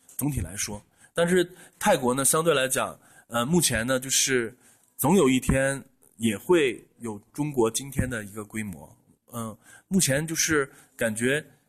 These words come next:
呃，无论是风土人情啊，还有它本身的接受的文化的一个态度，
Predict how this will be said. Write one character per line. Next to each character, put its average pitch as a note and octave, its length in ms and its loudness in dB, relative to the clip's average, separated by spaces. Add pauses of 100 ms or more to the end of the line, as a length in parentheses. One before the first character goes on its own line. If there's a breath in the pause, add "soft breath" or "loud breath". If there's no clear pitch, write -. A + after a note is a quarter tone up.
(120)
呃， A2+ 240 -4
无 A#2 120 -6
论 D#3 160 0
是 C#3 280 -2
风 D#3 200 -6
土 C3 100 -14
人 A2+ 160 -10
情 A2 200 -4
啊， B2 100 -4
还 A#2+ 140 -10
有 A2 100 -14
它 B2+ 160 -10
本 G#2 200 -16
身 C3 480 -12
的 A#2 200 -10
接 B2+ 160 -12
受 B2+ 180 -14
的 A2 120 -12
文 G2+ 120 -16
化 B2 180 -6
的 A2 80 -14
一 G2+ 40 -20
个 A#2 80 -20
态 C3 280 -6
度， - 120 -20